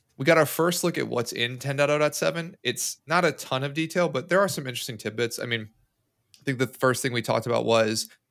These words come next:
you know, we're going back to the Forbidden Reach, which is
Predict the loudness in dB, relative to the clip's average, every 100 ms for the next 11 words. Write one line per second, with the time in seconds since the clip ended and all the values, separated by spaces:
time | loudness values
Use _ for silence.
0 | _ _ _ -2 0 2 2 2 2 2
1 | 2 0 -4 -2 -4 -4 -2 -4 -4 -6
2 | -6 -4 -2 -2 -2 -4 -8